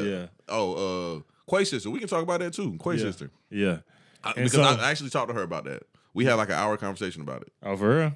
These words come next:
Speaker 1: Yeah.
Speaker 2: What you said? What y'all said?
Speaker 1: Oh, all right. So, um,
Speaker 2: 'Cause you know what I think.
Speaker 1: Yeah. So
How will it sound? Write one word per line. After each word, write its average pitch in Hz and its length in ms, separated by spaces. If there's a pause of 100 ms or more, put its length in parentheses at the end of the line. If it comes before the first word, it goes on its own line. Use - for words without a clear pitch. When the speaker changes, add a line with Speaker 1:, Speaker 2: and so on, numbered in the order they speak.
Speaker 1:
Yeah. 80 300 (600)
Speaker 2:
What 90 180
you 98 60
said? 90 260
What 90 340
y'all 87 140
said? 80 100
Speaker 1:
Oh, 92 480 (140)
all 98 200
right. 92 180
So, 98 280
um, 95 340
Speaker 2:
'Cause 101 160
you 156 60
know 180 140
what 139 100
I 139 100
think. 80 260 (220)
Speaker 1:
Yeah. 87 360 (560)
So 104 500